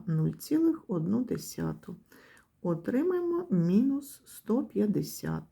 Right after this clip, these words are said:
Отже, наша точка має координати мінус сто п'ятдесят,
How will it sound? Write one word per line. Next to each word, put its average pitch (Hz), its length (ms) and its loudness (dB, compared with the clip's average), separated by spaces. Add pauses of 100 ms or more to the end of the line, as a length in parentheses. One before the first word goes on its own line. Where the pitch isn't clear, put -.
(500)
Отже, 165 280 -2
наша 156 340 0
точка 160 440 -2
має 147 340 2 (140)
координати 170 880 0 (120)
мінус 156 640 2
сто - 280 -2
п'ятдесят, 143 920 -4